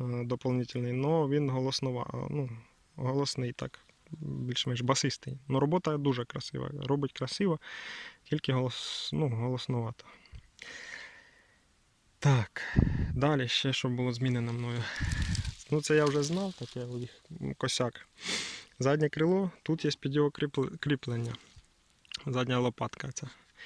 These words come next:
І, е, його не було кріплення, я сам зробив його.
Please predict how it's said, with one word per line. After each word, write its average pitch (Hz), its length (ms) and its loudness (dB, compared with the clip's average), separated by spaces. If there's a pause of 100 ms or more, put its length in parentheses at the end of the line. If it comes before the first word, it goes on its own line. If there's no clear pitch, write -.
(400)
І, 151 440 4 (340)
е, - 40 -6 (400)
його 151 260 4
не 160 100 6
було 143 240 4
кріплення, 120 540 -4
я 147 220 2
сам 151 340 2
зробив 135 480 2
його. 120 500 2